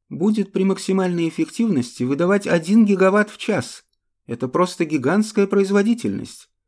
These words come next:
Этим кристаллом можно будет запитать половину империи. Эльмина была очень рада такому открытию. Это могло решить огромное количество проблем. Тут есть одна проблема. Солнышко не всегда светит,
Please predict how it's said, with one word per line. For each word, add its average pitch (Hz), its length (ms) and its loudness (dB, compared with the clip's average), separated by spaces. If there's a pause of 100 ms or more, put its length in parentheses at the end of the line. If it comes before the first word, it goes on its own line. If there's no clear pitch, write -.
(180)
Этим 175 340 -2
кристаллом 160 580 -2
можно 160 300 0
будет 170 260 -2
запитать 170 520 -2
половину 180 480 0
империи. 175 600 0 (640)
Эльмина 101 440 -2
была 98 220 0
очень 110 300 0
рада 92 280 0
такому 87 380 -6
открытию. - 680 -10 (360)
Это 101 180 -12
могло 107 300 -2
решить 127 360 -2
огромное 156 460 0
количество 156 500 -6
проблем. 98 560 -6 (1000)
Тут 117 220 -8
есть 110 380 -2
одна 87 320 -2
проблема. 65 720 -10 (200)
Солнышко 143 640 -2
не 107 100 4
всегда 110 400 -4
светит, - 520 -10